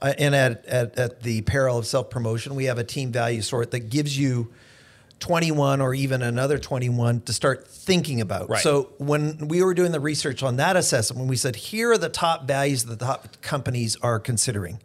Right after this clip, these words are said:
Speaker 1: So these are really current and valuable, and for you to look at and said, "Okay, here are the core values that other companies are considering, like doing the right thing, integrity, creativity, innovation," whatever it might be.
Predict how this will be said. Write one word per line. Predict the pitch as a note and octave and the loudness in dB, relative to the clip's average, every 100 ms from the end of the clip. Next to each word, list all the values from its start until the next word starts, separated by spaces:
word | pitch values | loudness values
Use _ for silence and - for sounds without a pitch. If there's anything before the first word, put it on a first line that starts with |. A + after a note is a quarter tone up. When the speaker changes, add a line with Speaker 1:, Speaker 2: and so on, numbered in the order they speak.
| _ _ - - - - | _ _ -20 -20 -20 -4
Speaker 1:
So | D3 | -2
these | C3+ C#3 F#3 G3 E3+ | 0 0 2 2 2
are | D#3 | 2
really | C#3+ D#3 D3 C#3+ C#3 - _ _ - | 2 2 4 2 0 -8 _ _ -10
current | - F#3+ E3 C#3+ C#3+ - - _ _ | 0 2 4 4 2 -4 -10 _ _
and | C3 B2+ | -4 0
valuable, | C3+ C3+ C#3+ C3+ C#3 | 2 4 4 4 0
and | B2+ | 0
for | - | -4
you | C3+ E3 | -2 0
to | E3+ | 0
look | D3 C#3+ | 0 0
at | C#3+ | 0
and | C3+ | -2
said, | - A#2+ | -2 -2
"Okay, | A2 B2 | -2 -2
here | A2+ E3+ G3 | -4 0 2
are | F3 | 2
the | D3 | 0
core | - E3 D#3 | 0 2 2
values | C#3+ C3+ C3 C3 A2+ | 2 2 2 0 0
that | B2 - | -4 -2
other | C#3+ D3+ | 0 0
companies | D3+ C3+ C#3 A#2+ | -2 -2 -2 -2
are | A#2 | -4
considering, | - A2 B2+ A#2+ A#2 | -4 -4 -2 0 0
like | G#2 | -2
doing | B2+ B2+ | -4 -4
the | A#2+ | -2
right | A#2+ A2+ | -2 -2
thing, | B2+ A#2 A#2 | -2 -2 -2
integrity, | A2 G2+ A2+ A2+ A2+ A#2 A2+ - - - | -2 -2 -2 -2 -2 -4 -6 -14 -20 -4
creativity, | C3+ A#2 A#2 A2+ A2 | -2 -2 -4 -2 -2
innovation," | A2 G#2+ A2 - A2 | 0 0 -2 -2 -4
whatever | A#2 A#2+ A2 | -2 -2 -2
it | - | -4
might | F#2 - | -4 -6
be. | - | -12